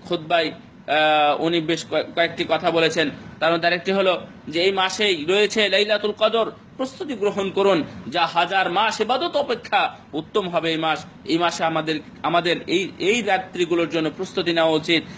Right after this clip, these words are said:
যেমনভাবে রাসূল সাল্লাল্লাহু আলাইহি ওয়াসাল্লাম প্রস্তুতি নিতেন। আরেকটি বিষয়, উত্তম বিষয় হলো যে দাওয়া তৈয়বা, অর্থাৎ উত্তম দোয়া করা। রাসূল সাল্লাল্লাহু আলাইহি ওয়াসাল্লাম তার পরিবার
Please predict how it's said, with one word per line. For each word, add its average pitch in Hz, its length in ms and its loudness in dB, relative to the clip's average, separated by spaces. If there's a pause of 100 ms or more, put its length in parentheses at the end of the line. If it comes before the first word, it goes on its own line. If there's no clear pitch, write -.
(140)
যেমনভাবে 160 600 2 (200)
রাসূল 170 220 -4
সাল্লাল্লাহু 160 500 0
আলাইহি 156 260 2
ওয়াসাল্লাম 151 420 0 (180)
প্রস্তুতি 160 400 -4
নিতেন। 147 300 0 (300)
আরেকটি 160 360 0
বিষয়, 160 280 2
উত্তম 208 360 -4
বিষয় 175 300 2
হলো 170 280 4 (280)
যে 143 180 0
দাওয়া 151 460 0 (120)
তৈয়বা, 156 580 2 (160)
অর্থাৎ 165 340 2
উত্তম 165 400 -2
দোয়া 151 280 2
করা। 151 380 0 (180)
রাসূল 170 200 -4
সাল্লাল্লাহু 175 500 0
আলাইহি 175 260 2
ওয়াসাল্লাম 180 400 -2
তার 185 180 0
পরিবার 185 380 0